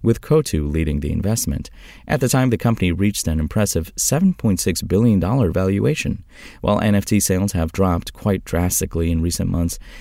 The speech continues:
the company managed to attract more than a million users and to generate hundreds of millions of dollars in transaction volume.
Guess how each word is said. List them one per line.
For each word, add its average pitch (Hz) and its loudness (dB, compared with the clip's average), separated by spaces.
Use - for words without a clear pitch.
the 92 2
company 117 2
managed 113 2
to 104 4
attract 117 0
more 113 4
than 123 4
a 120 6
million 123 6
users 120 2
and 110 4
to - -6
generate 90 2
hundreds 87 0
of 80 -2
millions 80 0
of 78 -2
dollars 95 0
in 101 4
transaction 104 0
volume. 78 -4